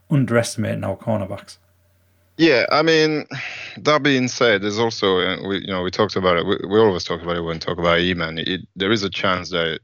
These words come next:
Speaker 2: it, this is one of those games where he doesn't show up, right? Uh, 'cause he's like Jimmy.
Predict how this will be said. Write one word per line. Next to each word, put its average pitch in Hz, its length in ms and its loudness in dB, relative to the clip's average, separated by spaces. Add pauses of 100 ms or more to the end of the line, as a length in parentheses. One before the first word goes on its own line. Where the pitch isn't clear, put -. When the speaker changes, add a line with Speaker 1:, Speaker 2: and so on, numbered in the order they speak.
(120)
Speaker 2:
it, 82 260 -10
this 92 220 -8
is 90 80 -8
one 87 140 -4
of 80 60 -6
those 82 180 -6
games 80 220 -4
where 80 100 -2
he 80 80 -4
doesn't 80 300 -8
show 80 240 -2
up, 78 260 -4
right? - 240 -8 (100)
Uh, - 120 0 (340)
'cause 90 180 -6
he's 82 280 -8 (100)
like 85 180 0
Jimmy. 87 320 -4